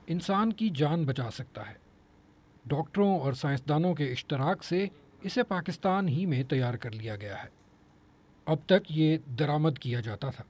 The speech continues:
درآمد شدہ ایک مربع سینٹی میٹر کا پیوند تقریباً پچاس ہزار روپے کا پڑتا ہے۔ مقامی طور پر بننے والا یہی پیوند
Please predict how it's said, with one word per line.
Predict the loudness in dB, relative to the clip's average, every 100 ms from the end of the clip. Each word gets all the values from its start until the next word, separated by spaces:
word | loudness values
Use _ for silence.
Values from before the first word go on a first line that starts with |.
| -20 _ _ _ _ -20 _ -2
درآمد | 2 4 4 2
شدہ | 2 4 2
ایک | 2 2 2 2
مربع | 2 4 4
سینٹی | 4 0 2 2
میٹر | 2 0
کا | 0
پیوند | 0 0 0 0 -2 -6 _ -18 -4
تقریباً | -2 0 2 2 0
پچاس | -2 2 4 4 2
ہزار | 0 4 4
روپے | 4 0 -2
کا | -2
پڑتا | -6 -8 -10
ہے۔ | -12 -14 _ -20 _ _ -20 _ -10
مقامی | -4 2 4 6
طور | 6 6 6
پر | 4
بننے | 4 4 4
والا | 4 4 4
یہی | 4 2 2 2
پیوند | 0 2 2